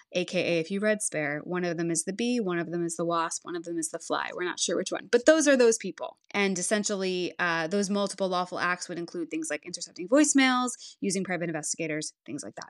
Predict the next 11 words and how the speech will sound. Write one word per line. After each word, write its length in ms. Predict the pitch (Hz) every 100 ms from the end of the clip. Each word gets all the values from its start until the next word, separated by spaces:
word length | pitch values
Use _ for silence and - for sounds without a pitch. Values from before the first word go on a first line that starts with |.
| 180
The 100 | 214
reason 260 | 233 269 349
this 160 | 359
is 80 | 240
a 40 | 214
big 240 | 208 180
deal, 380 | - 175 202 240
I 40 | 190
think, 260 | 185 185
is 120 | 175
because 600 | 175 180 - 185 175 175